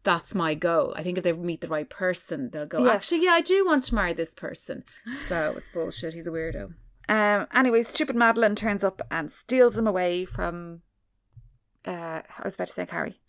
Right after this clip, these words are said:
Speaker 1: Listen, if Magda
Speaker 2: From
Speaker 1: turned
Speaker 2: Miranda.
Speaker 1: up, she would have stolen, stolen him away.
Speaker 2: Yeah.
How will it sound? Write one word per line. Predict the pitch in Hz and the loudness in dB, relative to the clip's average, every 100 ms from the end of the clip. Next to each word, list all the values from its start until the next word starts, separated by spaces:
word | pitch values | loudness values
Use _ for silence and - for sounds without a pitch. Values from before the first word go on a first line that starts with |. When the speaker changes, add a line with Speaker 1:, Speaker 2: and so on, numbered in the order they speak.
| - - | -18 -6
Speaker 1:
Listen, | 269 254 226 | -4 -2 0
if | 202 | 2
Magda | 226 233 285 269 | 6 6 4 0
Speaker 2:
From | 214 | 2
Speaker 1:
turned | 196 | 4
Speaker 2:
Miranda. | 180 160 | 6 4
Speaker 1:
up, | 156 | 2
she | - | 2
would | 180 175 | 2 2
have | |
stolen, | - - 185 165 165 160 156 - | -2 0 2 2 0 -4 -8 -10
stolen | - 180 175 165 | 0 2 2 -2
him | 156 | -4
away. | 147 151 - | -6 -6 2
Speaker 2:
Yeah. | 285 311 269 | 6 8 6